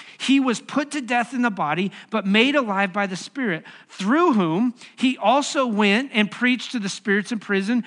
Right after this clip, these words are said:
who disobeyed long ago when God waited patiently in the days of Noah while the ark was being built." In it, only a few, eight in all,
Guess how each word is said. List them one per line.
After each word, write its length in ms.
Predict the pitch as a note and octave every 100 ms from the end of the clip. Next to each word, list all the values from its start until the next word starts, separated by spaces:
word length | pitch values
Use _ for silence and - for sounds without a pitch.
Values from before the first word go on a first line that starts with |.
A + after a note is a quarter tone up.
| -
who 160 | - A3
disobeyed 680 | E3 B3 D4 A#3+ B3 A3+
long 300 | G#3 A#3 B3
ago 340 | B3 A3 A#3 F3+
when 240 | D#3+ F#3
God 380 | F3 G3 G#3+ F#3+
waited 400 | A3+ B3 G3+ D#3+
patiently 600 | - D4 - G3+ D#3+ D3+ - -
in 120 | F#3
the 100 | F#3+
days 260 | F3 A3+ A3+
of 140 | G#3
Noah 320 | F#3 G#3 F3 D#3
while 220 | E3+ E3+
the 120 | F#3
ark 320 | G3+ G#3+ A3
was 140 | A3 D#3+
being 260 | G3+ F#3
built." 300 | E3 E3 C#3+ _ _ _ - _
In 240 | A#3+ C4+ C4
it, 160 | G3 -
only 300 | A3+ C4 C4
a 60 |
few, 560 | G#3 - A#3+ B3 D#3 F3
eight 260 | G#3+ A3 C#4+
in 160 | B3
all, 360 | B3 D#3 D#3+ F3